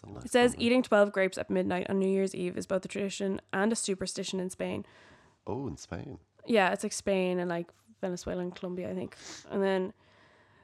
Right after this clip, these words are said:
Speaker 2: um, rare is the Spaniard who will risk poisoning their fate by coming into New Year by skipping the grapes, grapes, one for each stroke of midnight.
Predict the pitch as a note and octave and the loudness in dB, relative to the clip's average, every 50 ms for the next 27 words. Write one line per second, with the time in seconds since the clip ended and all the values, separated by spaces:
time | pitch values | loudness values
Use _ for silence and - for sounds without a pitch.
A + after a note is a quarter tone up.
0 | _ _ _ _ _ _ _ _ _ _ _ _ _ - - G#3 G3+ F#3+ G3 G3 | _ _ _ _ _ _ _ _ _ _ _ _ _ -6 -2 -2 0 0 0 0
1 | F#3+ F#3+ G3 F#3+ F3 - - _ _ - A3+ G#3 G#3 G#3 A3 A#3+ A#3+ A#3+ - A#3 | 0 0 -2 -2 -4 -6 -10 _ _ -8 -2 2 4 4 6 6 4 2 2 0
2 | G#3 F#3+ - - - G3+ G3 G3+ G3+ F#3+ F3+ F3+ F3 - F#3 F#3 F3+ F#3 G3 G3 | -2 -2 -6 -2 2 4 6 6 6 4 2 0 -2 -2 -2 -2 -2 0 2 2
3 | G3+ G3+ - - - - - A3+ A#3+ B3+ B3+ B3 A#3+ A#3 G#3+ G3+ G#3 - - A3 | 2 2 0 -6 -8 -4 0 2 2 4 4 4 4 4 4 4 2 2 0 -2
4 | A3 G#3 G3 - - - _ _ - F#3+ F#3 - - A3+ A#3+ B3 B3 A#3 - A3+ | -2 -2 -4 -8 -14 -20 _ _ -6 -6 -4 0 2 2 4 4 2 0 -2 -2
5 | G3+ F#3+ F#3+ F#3 F#3 F#3 F#3+ F3+ - - - G#3+ - F#3+ F#3+ F3+ - G#3 G3 - | 0 0 0 0 -2 -2 -4 -6 -4 -6 -4 -2 -2 -2 -2 0 -2 -2 -2 -2
6 | - - _ - - - _ _ _ - A3+ G#3+ F#3+ - - - - - _ - | -6 -12 _ -18 -18 -18 _ _ _ 2 2 2 2 0 -4 -10 -12 -12 _ -4
7 | A3 A3+ A3+ A3+ A3 - - G3+ - - G#3+ A3 - - - - - - - G#3+ | 0 2 2 2 0 -2 -4 -8 -6 -4 -6 -4 -4 -4 -4 -4 -4 -2 -2 -2
8 | G3 F#3 - - - G3 F#3 - F#3+ F#3+ - A2+ A2+ - | -2 -2 -4 -8 -10 -8 -6 -4 -4 -4 -6 -8 -10 -12